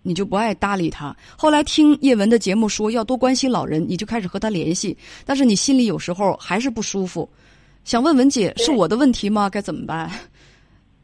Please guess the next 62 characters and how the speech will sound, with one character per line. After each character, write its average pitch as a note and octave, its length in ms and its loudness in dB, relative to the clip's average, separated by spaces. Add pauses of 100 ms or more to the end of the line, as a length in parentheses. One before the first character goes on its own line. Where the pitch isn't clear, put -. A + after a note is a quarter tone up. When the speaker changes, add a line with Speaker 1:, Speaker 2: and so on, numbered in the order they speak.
(420)
Speaker 1:
她， E4 260 0
她 - 180 -2
的 E4+ 100 2
这 D#4 100 2
种 A3+ 200 0
方 C4 240 -2
式， A#3+ 200 -4
Speaker 2:
对。 - 160 -2
Speaker 1:
你 G3+ 60 4
觉 A3 120 -2
得 D4 100 0
她 C#4+ 100 -2
比 G#3+ 120 -4
较 F#3+ 120 -4
的 G#3+ 100 -2
自 G#3+ 140 -8
私， F3+ 380 -6 (420)
我 A3 100 0
能 D4 140 2
听 A4 160 -4
得 A4+ 80 0
出 - 140 -6
来， A#3 120 0
你 A#3+ 160 0
觉 C#4+ 160 -4
得 F4+ 100 0 (880)
她 F#4 400 2 (320)
不 F#4+ 80 -2
希 - 220 0
望 F4 180 4
你 F3+ 60 0
跟 A3 160 0
丈 C#4 160 0
夫 A3+ 80 -4
感 E3+ 160 -4
情 G3 120 -6
太 A#3 200 -2
好， - 400 -4 (360)
是 D4+ 120 -4
希 D4 160 0
望 C#4+ 160 4
你 C4+ 60 4
把 C4 120 2
更 C4+ 200 2
多 A#3 320 2
的 G#3+ 260 2
钱 G3 240 -2
财 - 180 -6
能 G3+ 160 -4
留 F#3+ 140 0
给 G#3 120 0
自 A3+ 220 -6
己 - 380 -8
赚 A3+ 180 -2
的 E3 80 -4
钱， D#3 420 -8 (540)
还 G#3+ 180 -2
有 F3+ 200 0 (120)
留 F#3 200 0
给 G3+ 140 -4
她。 D#3 360 -6
Speaker 2:
嗯。 C#3 100 -14